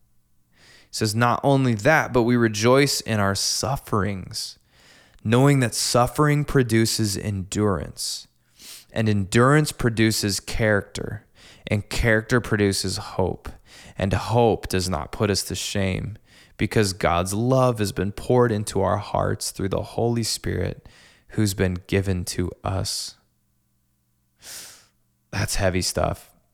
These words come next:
We rejoice in hope of the glory of God. So here's this idea, right? This, so this is the nature of walking with Jesus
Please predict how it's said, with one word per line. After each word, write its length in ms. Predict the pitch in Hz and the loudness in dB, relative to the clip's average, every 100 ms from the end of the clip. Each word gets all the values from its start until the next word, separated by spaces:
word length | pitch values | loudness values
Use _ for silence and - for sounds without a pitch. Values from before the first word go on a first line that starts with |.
| _ _ _ _ _ _ _ _ _ _ _ - - | _ _ _ _ _ _ _ _ _ _ _ -18 -8
We 120 | 117 | 0
rejoice 680 | 110 101 107 113 120 117 - - - - _ _ _ _ _ _ _ - | 2 2 0 2 2 0 -4 -8 -20 -20 _ _ _ _ _ _ _ -6
in 100 | 98 | -6
hope 580 | - 113 104 82 - - | -2 2 2 2 -8 -10
of 140 | 98 | -6
the 80 | 104 | -4
glory 340 | 95 98 92 | 0 2 0
of 100 | 92 | -2
God. 400 | - 90 - - | -2 -2 -2 -6
So 380 | - 123 104 - - - - _ _ _ _ _ _ _ _ - - - - - | 2 2 2 -2 -18 -20 -20 _ _ _ _ _ _ _ _ -12 -8 -6 -8 -2
here's 200 | 123 113 | 0 2
this 140 | 120 | 2
idea, 640 | 123 120 113 120 95 92 - | 4 4 6 4 4 0 -2
right? 320 | 87 98 92 | 2 2 2
This, 260 | 104 101 - | 0 0 -2
so 320 | - 104 101 | 0 2 2
this 180 | 95 117 | 2 0
is 160 | 131 123 | 0 0
the 80 | 120 | 2
nature 420 | 120 135 - 143 | 4 4 4 4
of 120 | 113 | 4
walking 340 | 110 120 135 | 4 2 2
with 140 | 127 110 | 0 0
Jesus 540 | 110 120 110 117 - | 2 2 2 0 0